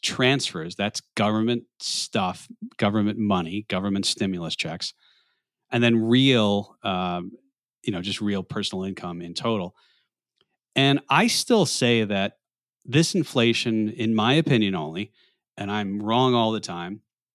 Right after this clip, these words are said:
was caused by all of this fiscal response. Fiscal means sending checks out,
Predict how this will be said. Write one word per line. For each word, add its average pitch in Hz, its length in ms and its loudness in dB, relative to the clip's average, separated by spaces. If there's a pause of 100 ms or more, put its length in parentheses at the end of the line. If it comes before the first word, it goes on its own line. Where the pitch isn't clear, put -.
(340)
was 120 220 -2
caused 131 400 2
by 95 400 -4 (880)
all 143 240 6
of 123 140 0
this 110 260 0
fiscal 107 480 0
response. 85 540 -2
Fiscal 107 400 -2
means 85 380 -6
sending 87 320 -6
checks - 360 0
out, 98 460 0